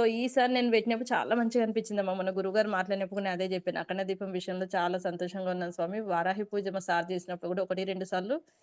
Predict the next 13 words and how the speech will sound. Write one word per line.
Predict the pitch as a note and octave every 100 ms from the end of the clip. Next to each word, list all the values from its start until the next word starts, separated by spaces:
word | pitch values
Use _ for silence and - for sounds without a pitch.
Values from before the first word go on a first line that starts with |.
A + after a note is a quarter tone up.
| _ -
ఇబ్బంది | F#3 F3+ G#3+ G#3+
పడ్డాము. | G3 F3+ F#3+ B3
చాలా | G#3+ A#2+ A3 - D#2 - -
ఆయిల్ | F3 F3+ F#3 F3
కొండెక్కినప్పుడు | F#3 F3 F#3 F3+ F3+ F3 F3 F3
కూడా | F#3 G3 A#3 G3
ఇబ్బంది | F3 F3+ F3+ F3
పడ్డాము. | E3 E3+ G3 A3
ఈసారి | G3+ G3 F#3+
చాలా | G3 E3+ F#3
ప్రశాంతంగా, | F3+ F#3 F3 F3 F3+ F#3 F3+
హాయిగా | E3 F3 F3+ F#3+
ఉందమ్మా. | F#3 F3 E3 E3+